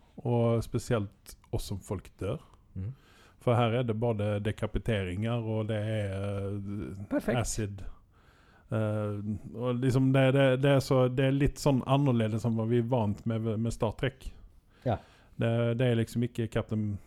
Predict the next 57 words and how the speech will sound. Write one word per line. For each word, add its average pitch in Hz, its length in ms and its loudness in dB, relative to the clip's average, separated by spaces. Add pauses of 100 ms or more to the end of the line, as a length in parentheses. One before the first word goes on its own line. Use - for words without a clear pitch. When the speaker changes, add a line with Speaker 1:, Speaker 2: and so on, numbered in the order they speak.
(140)
Speaker 1:
hva 113 160 -2
heter 98 160 -6
han? 98 80 -4
Captain 110 340 -2
Speaker 2:
Men, 143 140 6
Speaker 1:
Kirk 143 160 2
Speaker 2:
men 147 80 6
Speaker 1:
sin, 143 80 6
Speaker 2:
det 147 100 10
er 139 80 12
jo 143 120 10
Speaker 1:
eh, 131 40 8
Speaker 2:
litt 131 180 4
morsomt, 120 400 2
sånn 120 180 2
som 120 80 4
når 117 120 4
du 113 140 2
snakker 110 300 -2
om 107 60 0
Star 98 220 0
Trek, 98 200 -2
som 104 160 0
du 101 160 0
synes 101 200 -4
det 107 80 0
er 107 80 0
bra 101 280 2
her 98 220 0
nå, 110 140 4
ikke 113 100 2
sant? 120 160 2 (280)
Så 113 80 -4
sitter 113 280 0
jeg 104 100 2
liksom 113 120 -2
med 104 80 0
spørsmålstegn 104 580 -2
og 101 80 0
tenker, 98 280 0 (140)
«Faen, 95 380 -2
eh, 95 360 -4 (580)
jeg 95 100 -8
se-, - 160 -12
jeg 101 160 -4
ser 87 360 -4
ikke 98 160 -8
den, 92 160 -2
liksom.» 92 260 -2
Og 117 60 -2
det 131 100 6
var 143 100 8
litt 127 140 6
samme 117 240 2
med 113 100 2
Mandalorian 107 600 2
også. 113 260 -2